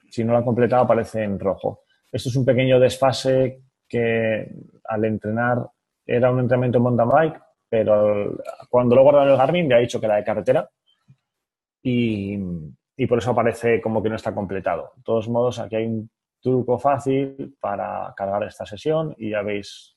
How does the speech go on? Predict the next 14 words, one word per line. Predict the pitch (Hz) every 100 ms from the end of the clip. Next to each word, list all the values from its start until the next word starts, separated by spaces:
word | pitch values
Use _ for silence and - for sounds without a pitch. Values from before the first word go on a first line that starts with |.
| _
más, | 104 101 92 107
más | 107 107
cosas | - 101 95
que | 98
se | -
pueden | 92 104 101
hacer. | 104 160 160 160 _ _ _ _ _ _ _ _
Eh, | - 104 101 101
este | - 117 - 131
archivo | 170 180 180 175 180 170 _ _ _
me | 110 104
lo | 101 101
puedo | 113 113 110
descargar. | 110 104 98 101 151 208 196